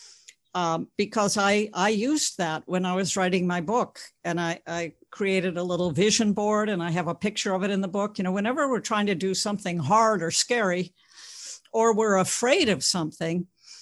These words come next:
I think, you know, doing the affirmations when they're not too specific. Um, you know, "I write a wonderful book in a wonderful way. It offers wonderful service for wonderful pay." That was the little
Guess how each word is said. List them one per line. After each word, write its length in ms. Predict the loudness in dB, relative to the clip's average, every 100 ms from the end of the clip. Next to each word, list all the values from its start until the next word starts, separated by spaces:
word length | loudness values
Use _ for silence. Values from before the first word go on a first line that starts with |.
| -20 _
I 140 | -4 -4
think, 360 | 0 0 0 -4 _ _ -6
you 100 | -2
know, 120 | -2
doing 300 | 2 2 2
the 120 | 2
affirmations 880 | 0 0 -2 -2 0 0 -2 -2 -4
when 160 | -4 -4
they're 120 | -2
not 260 | -4 -4 -6
too 200 | -4 -2
specific. 680 | -2 -2 -2 -4 -4 -8 -8 _ _ _ _ _ _ _ _ _ _ _ -4
Um, 420 | 0 0 -2 -4 _ _
you 100 | -4
know, 100 | -2
"I 100 | 0
write 220 | 2 2
a 80 | 2
wonderful 540 | 0 0 0 -2 -4 -2
book 300 | 0 0 0
in 100 | -2
a 60 |
wonderful 680 | 0 0 2 -2 -2 -2 0
way. 460 | 2 4 4 2
It 140 | 0 -4
offers 500 | -2 -2 -2 -4 -2
wonderful 480 | -2 -2 -4 -4 -2
service 520 | -2 -2 -2 -2 -4
for 180 | -4 -2
wonderful 540 | -2 -2 -2 -4 -6
pay." 440 | 0 0 0 -4
That 220 | -2 0 0
was 200 | -2 -2
the 100 | -2
little 420 | 0 0 -2